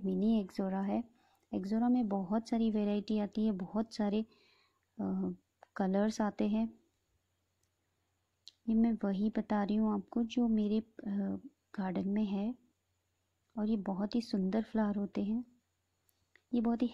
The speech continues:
हेल्दी फ्लावरिंग करते हैं ये पेड़ पौधे और बहुत ही, अ, छोटे होते हैं, मिनी जो एक्सोरा है वो,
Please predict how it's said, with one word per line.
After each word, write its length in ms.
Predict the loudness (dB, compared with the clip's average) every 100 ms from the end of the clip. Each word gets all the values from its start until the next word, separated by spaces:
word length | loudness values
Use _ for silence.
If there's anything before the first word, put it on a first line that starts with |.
| -2
हेल्दी 360 | 0 2 2 0
फ्लावरिंग 520 | 2 0 2 0 0
करते 320 | -2 -2 -2
हैं 200 | 0 0
ये 140 | -2
पेड़ 320 | -2 -2 -2 -4 _ _ _ _ -12
पौधे 480 | -2 -2 0 -2 -2 -10 -20 -20 _ _
और 220 | -4 -2
बहुत 360 | -2 -2 -2 0
ही, 300 | 2 2 2 -2 _ _ _ -6
अ, 220 | -2 -2 -4 _ _
छोटे 380 | -4 -2 2 2
होते 300 | 2 2 0
हैं, 220 | 0 2
मिनी 520 | 2 2 4 4 4 4
जो 120 | 2
एक्सोरा 440 | 0 0 0 2
है 180 | 2 0
वो, 260 | 0 -2